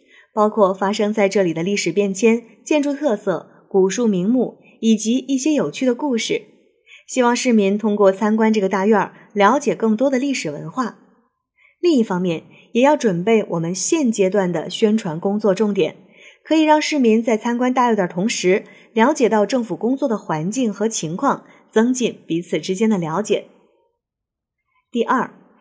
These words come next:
要做好讲解人员的组织培训工作，请市级各单位推荐本单位那些亲和力强、语言表达能力强的公职人员担任讲解员，并做好培训工作。培训内容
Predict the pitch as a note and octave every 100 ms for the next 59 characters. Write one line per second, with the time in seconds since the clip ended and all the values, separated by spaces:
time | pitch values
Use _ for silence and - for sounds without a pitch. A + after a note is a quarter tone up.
0 | _ - D#4 D#4 D#4 C4+ F#3+ C#3+ - F3
1 | B3 C4 F3+ G3 E3 F3 F3 - D#3 -
2 | A#3+ - E3 F3 E4 B3 E3 E3 F3 -
3 | _ _ _ _ _ _ _ - C4 C4
4 | D#4 B3+ B3 C4 B3+ C4 A#3+ - - -
5 | C4+ C#4 C4+ A#3+ G#3+ G3 D3 F#3 A3 B3
6 | F3+ - - G3 F#3 F#3+ G3+ - B3 B3+
7 | G#3 A3+ G#3 F3 G3 - _ G3+ F#3+ A3+
8 | D4 G#3 D#3 E3 A3+ G3+ B3+ A#3 F3 F#3
9 | B3+ G3 G3 F3+ E3+ E3+ D#3 E3 _ G#3+
10 | A#3 G#3+ F3 D#3+ G#3+ B3+ E3 D#3+ E3+ -
11 | _ _ B3+ A3+ A3 D#4+ A#3+ - - -
12 | D#3+ F#3 F3+ G3 G#3 D#3+ - _ _ _
13 | _ _ _ _ - B3 C4 E4 F#4 C#4
14 | E3+ D#3+